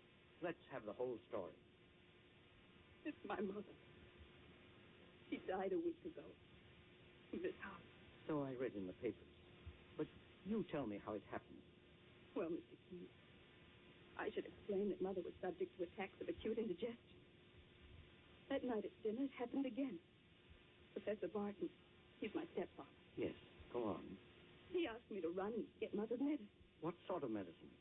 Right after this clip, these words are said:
Speaker 2: It was a powder for indigestion. She kept a small jar of it in the bathroom. I did just what Mother always did herself. I got two large spoonfuls of it, poured them into a glass of water.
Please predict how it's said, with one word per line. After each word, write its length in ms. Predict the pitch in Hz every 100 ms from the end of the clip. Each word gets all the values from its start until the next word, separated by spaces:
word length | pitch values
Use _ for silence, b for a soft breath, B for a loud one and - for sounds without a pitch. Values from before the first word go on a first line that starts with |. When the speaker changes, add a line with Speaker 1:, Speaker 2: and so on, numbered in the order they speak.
| - - - -
Speaker 2:
It 80 | 285
was 160 | 320
a 80 | 370 - -
powder 280 | 240 165 165 -
for 160 | 240
indigestion. 400 | 220 240 208 208 - - - - - - - - -
She 80 | 339 - -
kept 160 | - -
a 40 | -
small 240 | 190 175
jar 240 | 196 202 180
of 80 |
it 80 | 170
in 80 | 180
the 80 | 180
bathroom. 400 | 208 - - - - - - - - - - - -
I 160 | - 160
did 160 | 202 196
just 160 | - - -
what 80 | -
Mother 320 | 262 208 170
always 240 | - 185
did 160 | 185 180
herself. 480 | 185 - 254 220 - - - - - - - - - - -
I 80 | -
got 160 | - - - -
two 80 | 254 202
large 240 | 170 214 -
spoonfuls 420 | 226 160 - 165 165
of 80 | 185
it, 80 | - - - - - - - - - -
poured 200 | 311 196
them 120 | 226
into 160 | 208 247
a 80 | 214
glass 160 | 233 247
of 120 | -
water. 320 | 277 294 -